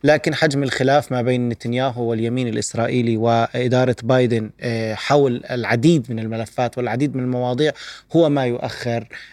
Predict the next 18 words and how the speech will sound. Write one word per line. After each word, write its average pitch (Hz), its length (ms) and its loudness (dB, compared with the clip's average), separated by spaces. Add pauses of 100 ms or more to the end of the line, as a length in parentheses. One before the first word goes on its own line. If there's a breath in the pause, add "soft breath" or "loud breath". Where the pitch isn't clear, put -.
آه، 131 240 4
الذهاب، 123 580 2
آه، 120 240 2
إلى 120 420 2
رفح. 110 380 -6
باعتقادي، 143 840 2 (640 loud breath)
آه، 127 560 4
أنه 131 340 2
اليوم، 139 800 2
آه، 120 500 0
المعركة 143 580 4
في 135 260 2
رفح، 139 560 0
آه، 135 200 -2
سوف 135 260 -4
تتأخر 147 540 -4
قليلًا 139 440 2
إلى 135 420 0